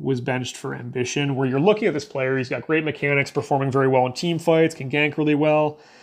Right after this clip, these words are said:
and then makes a couple of boneheaded decisions, throws games. You just want that veteran leader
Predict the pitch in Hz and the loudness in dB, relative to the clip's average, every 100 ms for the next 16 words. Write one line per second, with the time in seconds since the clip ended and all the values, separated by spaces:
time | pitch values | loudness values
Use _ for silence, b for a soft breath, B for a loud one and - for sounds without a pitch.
0 | B B B _ 143 139 139 131 127 123 | B B B _ 0 4 4 4 2 2
1 | 131 135 135 123 123 120 123 120 120 139 | 0 0 2 2 2 2 0 0 0 0
2 | 123 127 120 - 131 127 127 127 123 123 | 0 -2 -6 -2 0 0 0 0 0 0
3 | 120 - 202 - 147 135 131 - 131 127 | -4 -8 -12 -14 -6 -2 -2 0 0 2
4 | 131 117 127 127 127 123 120 123 123 123 | 0 2 2 2 2 -2 -2 -2 0 2
5 | 123 120 | 2 0